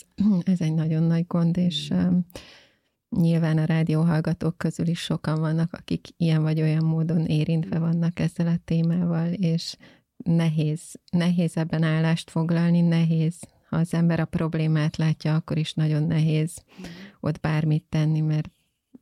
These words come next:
Speaker 1: többnyire ugye, hogyha,
Speaker 2: Mhm.
Speaker 1: ha szóvá teszi az ember, akkor sértettség a válasz, hárítás a válasz,
Speaker 2: Mhm.
Speaker 1: és, és közben meg mindenki kínlódik.
Speaker 2: Igen.
Speaker 1: De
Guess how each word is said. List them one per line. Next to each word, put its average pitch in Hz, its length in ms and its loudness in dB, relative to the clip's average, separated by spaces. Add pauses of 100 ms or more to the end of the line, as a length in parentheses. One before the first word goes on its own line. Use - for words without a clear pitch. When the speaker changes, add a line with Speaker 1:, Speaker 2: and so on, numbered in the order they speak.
(100)
Speaker 1:
többnyire 156 460 0
ugye, 160 260 0
hogyha, 156 360 -2
Speaker 2:
Mhm. - 720 -8 (160)
Speaker 1:
ha 151 180 -2
szóvá 156 440 -2
teszi 151 340 -4
az 151 180 -2
ember, 151 280 2
akkor 147 320 -2
sértettség 156 800 -2
a 156 100 0
válasz, 147 680 -2 (400)
hárítás 160 680 0
a 165 60 0
válasz, 160 580 0
Speaker 2:
Mhm. - 120 -4
Speaker 1:
és, 151 300 -2 (440)
és 185 200 -2
közben 180 360 -2
meg 165 120 2
mindenki 156 640 0
kínlódik. 160 680 -2 (160)
Speaker 2:
Igen. 156 420 -10
Speaker 1:
De 170 420 0